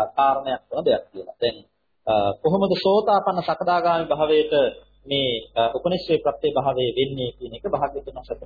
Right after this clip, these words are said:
අංගුත්තර නිකායේ, අ, සූත්‍ර, සූත්‍ර දේශනාව දේශනා කරනවා. මේ සීලය කියලා කියන එක,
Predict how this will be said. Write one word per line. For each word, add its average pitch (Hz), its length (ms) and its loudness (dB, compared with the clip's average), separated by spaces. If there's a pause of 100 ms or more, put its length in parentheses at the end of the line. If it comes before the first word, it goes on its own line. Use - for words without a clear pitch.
අංගුත්තර 131 420 -8
නිකායේ, 117 540 0 (440)
අ, 127 180 0
සූත්‍ර, 175 380 -4 (340)
සූත්‍ර - 380 -4
දේශනාව 127 580 0
දේශනා 127 460 -4
කරනවා. 110 420 -4 (440)
මේ 208 200 4
සීලය 254 440 2
කියලා 165 280 0
කියන 165 220 -4
එක, 214 140 -8